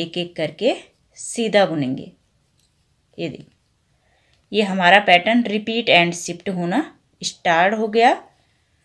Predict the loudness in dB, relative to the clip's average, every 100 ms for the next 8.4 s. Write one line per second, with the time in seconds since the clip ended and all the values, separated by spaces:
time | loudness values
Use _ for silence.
0 | _ _ -8 -4 -6 -4 -2 2 2 0
1 | -8 -12 _ _ _ _ _ _ _ _
2 | _ _ _ _ _ _ _ _ _ _
3 | _ _ _ -6 -2 0 -2 -6 _ _
4 | _ _ _ _ _ _ _ _ -10 -4
5 | -2 -2 -4 -10 _ _ _ _ _ _
6 | _ _ _ _ -6 -4 -4 -6 -10 _
7 | _ _ _ _ _ _ _ _ _ _
8 | -6 -2 0 -2